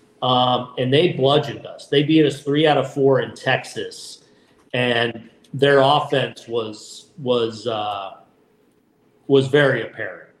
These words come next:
Like, you, you knew, like, this was a deep, deep offensive team. We faced Eovaldi in that series, and he dominated. And we also faced DeGrom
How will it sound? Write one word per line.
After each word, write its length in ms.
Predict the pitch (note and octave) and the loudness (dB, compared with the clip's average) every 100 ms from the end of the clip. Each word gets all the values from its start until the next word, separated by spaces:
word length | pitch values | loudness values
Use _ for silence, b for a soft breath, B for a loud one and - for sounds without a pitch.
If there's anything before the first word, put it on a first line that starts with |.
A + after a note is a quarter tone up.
| - | -10
Like, 260 | A2+ A2 - | -8 -8 -8
you, 140 | C3+ | -8
you 260 | C3+ C3+ C#3 | -2 0 4
knew, 220 | C3+ C3+ | 6 6
like, 300 | A#2 A2 - | 4 0 2
this 180 | C#3 C3 | 2 2
was 140 | A#2 | -6
a 80 | G#2+ - - | -8 -12 -4
deep, 500 | C3+ C3+ B2+ - - | 2 2 2 -6 -6
deep 360 | B2+ A#2+ A#2 - | -2 -2 -4 -4
offensive 640 | B2 A#2 - A#2 - A2+ | 0 0 -2 -6 -8 -12
team. 500 | - B2 A#2 A#2 A2+ - B B B - | -8 -6 -6 -6 -8 -12 B B B 2
We 160 | C#3+ D#3 | 4 6
faced 340 | D#3 D3 C3+ | 4 4 2
Eovaldi 540 | C3 B2 C3 C#3 C#3 | 0 2 2 2 2
in 100 | C#3 | 2
that 220 | C3+ C3 C3 | 2 0 -2
series, 840 | C#3+ C3+ C3 B2+ B2+ - - _ _ _ | 2 4 4 2 -4 -8 -18 _ _ _
and 140 | B2 A2+ | -8 -4
he 260 | C3 C3 - | -4 -4 0
dominated. 880 | B2+ B2+ C3 B2 B2 A#2+ A#2+ A#2 - _ | 4 4 2 0 -2 0 -4 -4 -16 _
And 160 | - A#2+ | -8 -4
we 120 | A#2+ | 2
also 400 | C3+ D#3+ D#3+ D#3+ | 4 4 4 2
faced 500 | - C#3+ C3+ C3 - | 2 -2 0 -2 -8
DeGrom 880 | - B2 B2 D3+ G#3 C3+ A2+ A#2 A#2+ | -12 -8 2 4 4 2 0 -6 -14